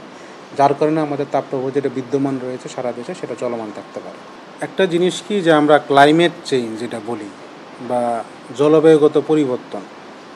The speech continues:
এই পরিবর্তনে বলা আছে যে ওয়েদারের কোনো প্যারামিটার, যেগুলো আমরা পরিমাপ করি, বৃষ্টিপাত পরিমাপ করি, তাপমাত্রা পরিমাপ করি, এই দুইটি হলো সবচেয়ে বড় নিয়ামক। এই দুইটা পরিবর্তন মানে অনেক কিছুর পরিবর্তন।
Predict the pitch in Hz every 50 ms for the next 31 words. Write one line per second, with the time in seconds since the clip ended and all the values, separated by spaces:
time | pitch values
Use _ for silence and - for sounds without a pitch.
0 | - - - - - - - - 127 - - 156 156 165 156 165 160 165 - 170
1 | 170 156 160 165 160 160 160 - 170 151 165 151 143 143 143 - 135 139 147 143
2 | 160 156 147 165 165 147 156 170 160 160 143 127 117 - 107 98 - - - -
3 | - - - - - - 127 123 135 135 139 139 135 143 - - 165 170 165 160
4 | 143 127 - - - 107 107 107 120 127 - - 147 139 135 135 127 - 135 127
5 | 127 127 131 123 120 - - 127 120 120 117 156 143 139 - 156 143 - - 131
6 | - 127 113 113 110 104 - - - 151 - - - - - - - - - -
7 | - - - - 147 143 135 175 180 180 190 185 190 190 175 180 165 - - 170
8 | 156 170 170 170 170 165 151 135 120 107 98 - - - - - - - - -
9 | - - - - - - - - - - - 160 143 170 175 160 151 151 196 190
10 | 190 196 180 185 180 - 190 185 185 196 208 196 170 156 143 - - - 160 135
11 | 147 180 180 156 127 120 - - -